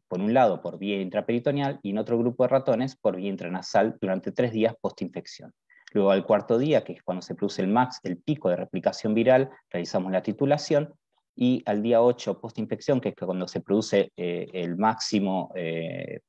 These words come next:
proceso inflamatorio, es que verificamos, eh, el proceso inflamatorio por histología y evaluamos citoquinas. Además, durante distintos días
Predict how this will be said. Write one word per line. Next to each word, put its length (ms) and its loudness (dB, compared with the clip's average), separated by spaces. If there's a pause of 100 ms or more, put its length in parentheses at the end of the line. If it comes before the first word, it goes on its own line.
proceso 320 -6
inflamatorio, 760 4 (300)
es 200 -2
que 380 2
verificamos, 920 -2
eh, 320 -2
el 80 -2
proceso 240 -4
inflamatorio 600 0
por 300 -4
histología 840 2
y 360 -2
evaluamos 460 -2
citoquinas. 640 -14 (1500)
Además, 640 6
durante 440 2
distintos 380 -2
días 200 0